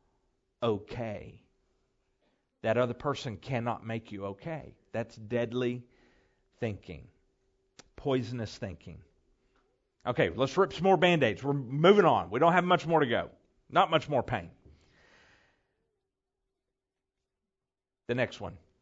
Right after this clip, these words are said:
"They owe it to me." Or, or we might say, "I, I, I deserve that." What we're saying is that, you know, I'm, I'm entitled to that. I mean, that, for some reason, they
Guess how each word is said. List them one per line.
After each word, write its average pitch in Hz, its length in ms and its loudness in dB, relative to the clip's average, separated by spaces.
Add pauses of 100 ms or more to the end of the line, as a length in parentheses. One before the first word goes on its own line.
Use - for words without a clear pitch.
(1700)
"They 135 200 2
owe 113 280 2
it - 120 -14 (220)
to 113 100 -8
me." 76 300 -16 (960)
Or, 117 240 4
or 117 160 0
we 110 100 2
might 110 220 -4
say, 101 260 -2 (160)
"I, - 60 -16 (200)
I, 120 240 -12
I 127 120 -4
deserve 110 540 -6
that." - 340 -10 (1800)
What 143 220 2
we're 131 100 -4
saying 160 400 2
is 107 260 -2
that, 117 220 -8
you 123 100 -6
know, 123 140 -2
I'm, 123 400 -4
I'm 131 160 -4
entitled 113 720 -6
to 120 120 -6
that. 95 160 -6
I 107 40 -4
mean, 123 200 -4
that, 135 220 -6 (1000)
for 175 100 2
some 214 280 8
reason, 165 440 4
they 139 520 8